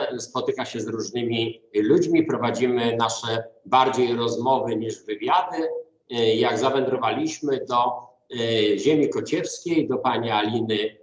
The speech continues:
Jeleń, to ona powiedziała nam tak: "Ja to niewiele wam powiem, ale człowiek, e, orkiestra z dużym doświadczeniem, e, znajomością historii, kultury i tradycji, e, to jest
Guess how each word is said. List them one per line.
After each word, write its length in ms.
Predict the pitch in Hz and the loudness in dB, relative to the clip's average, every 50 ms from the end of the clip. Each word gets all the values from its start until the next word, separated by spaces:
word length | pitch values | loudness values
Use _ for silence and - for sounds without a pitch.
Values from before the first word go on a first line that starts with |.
| - - | -12 -4
Jeleń, 460 | 101 107 113 135 160 165 180 175 175 175 175 - | 0 2 2 4 4 4 4 4 2 2 0 0
to 100 | - 127 | 0 2
ona 220 | 131 131 143 139 131 - | 2 2 2 2 0 0
powiedziała 480 | 127 110 120 123 131 127 127 123 123 | -2 -2 -2 -2 -2 -2 -2 -2 -2
nam 260 | 120 120 120 117 110 - | -2 -4 -4 -4 -4 -4
tak: 320 | 117 101 87 - - - _ _ _ _ - | -2 -2 -4 -4 -8 -14 _ _ _ _ -6
"Ja 260 | - 175 220 247 240 | 0 2 4 4 4
to 160 | 247 233 220 202 | 4 4 4 6
niewiele 420 | 190 196 170 160 214 233 226 185 | 6 6 6 6 4 4 4 4
wam 260 | - 143 127 120 113 | 4 2 2 2 0
powiem, 480 | - 123 104 - 110 117 120 127 147 - - - _ _ _ _ - 123 | 0 -2 -2 -2 -2 -4 -4 -4 -6 -8 -10 -16 _ _ _ _ -2 0
ale 300 | 123 - - 127 - - | 0 2 2 0 -2 -2
człowiek, 480 | - - 180 196 175 - - 147 - - - - - - | -4 0 2 2 2 4 2 2 0 0 -4 -8 -6 -4
e, 40 | 127 123 123 123 - - - | -4 -2 -2 -4 -4 -8 -6
orkiestra 640 | 127 127 127 - - 165 180 - - - 147 156 165 | -2 -2 -2 0 0 0 0 0 0 -2 -2 -2 -2
z 120 | - - | -2 -2
dużym 300 | - 180 151 156 143 131 | 0 0 2 2 2 2
doświadczeniem, 880 | 131 135 - - - 131 120 - - - 156 156 147 143 139 135 131 131 - - _ _ _ - 113 | 0 -2 -4 -4 -6 -8 -8 -8 -8 -6 -2 0 0 2 0 0 -2 -4 -8 -12 _ _ _ -6 -2
e, 100 | 113 107 | -2 -2
znajomością 560 | - 143 135 139 151 147 - - 147 143 139 | 0 2 2 2 2 0 0 2 2 2 2
historii, 580 | 143 - 131 - - - 147 147 147 143 147 | 2 -2 -4 -2 2 4 4 6 4 4 2
kultury 500 | - 143 139 139 - 139 147 143 139 139 | 4 4 2 4 4 6 6 8 8 6
i 100 | 131 - | 4 4
tradycji, 600 | - 127 120 117 120 123 123 123 - - - - 226 - - - - _ _ - - | 0 -4 -4 0 0 0 0 0 -2 -2 0 0 0 0 -4 -10 -20 _ _ -8 -6
e, 140 | 113 117 - | -6 -4 0
to 240 | - 135 135 131 | 2 4 6 6
jest 680 | 120 107 117 131 151 185 190 - - - - - _ _ | 4 4 6 6 6 6 4 2 0 -6 -8 -16 _ _